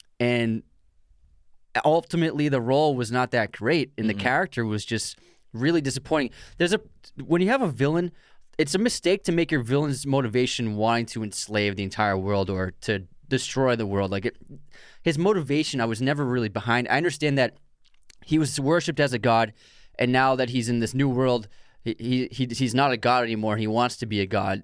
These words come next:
Speaker 1: and worshipped. And, I mean, that's kind of a,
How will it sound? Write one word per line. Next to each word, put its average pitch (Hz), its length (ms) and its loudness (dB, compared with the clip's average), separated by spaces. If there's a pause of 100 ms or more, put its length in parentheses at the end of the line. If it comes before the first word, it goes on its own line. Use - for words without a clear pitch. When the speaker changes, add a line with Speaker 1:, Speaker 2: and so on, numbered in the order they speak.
Speaker 1:
and 104 160 -2
worshipped. 110 480 -2
And, 101 180 -4 (480)
I 135 80 0
mean, 143 160 0
that's 147 220 0
kind 170 320 0
of 135 140 0
a, 123 80 -4